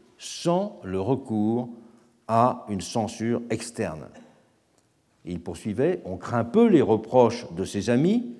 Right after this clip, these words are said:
on devient presque insensible à ceux de ses ennemis. L'esprit de parti, renfermé dans une petite enceinte,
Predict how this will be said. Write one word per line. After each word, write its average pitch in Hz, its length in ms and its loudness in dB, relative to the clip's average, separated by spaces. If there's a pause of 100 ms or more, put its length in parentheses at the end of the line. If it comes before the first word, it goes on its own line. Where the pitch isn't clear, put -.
(280)
on 120 120 -4
devient 113 380 -2
presque 139 260 -6
insensible 101 540 -6
à 82 40 -2
ceux 98 180 -6
de 85 40 -10
ses 85 260 -8
ennemis. 71 340 -8 (600)
L'esprit 139 400 -2
de 104 80 -4
parti, 151 460 -6 (500)
renfermé 139 520 2
dans 98 100 -2
une 101 160 -8
petite 98 340 -8
enceinte, 98 460 -6